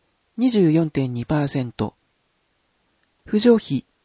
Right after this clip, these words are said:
三十九億九千七百七十万一千円。二十点五パーセント。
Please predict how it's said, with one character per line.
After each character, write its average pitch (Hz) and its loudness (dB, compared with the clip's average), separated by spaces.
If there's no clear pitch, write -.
三 262 0
十 180 4
九 185 0
億 135 0
九 254 0
千 240 0
七 160 0
百 151 -2
七 160 0
十 185 2
万 151 -2
一 143 -4
千 170 -2
円。 135 -2
二 185 2
十 247 2
点 147 -2
五 131 -2
パ 160 0
ー 147 0
セ 143 -4
ン 123 -8
ト。 - -6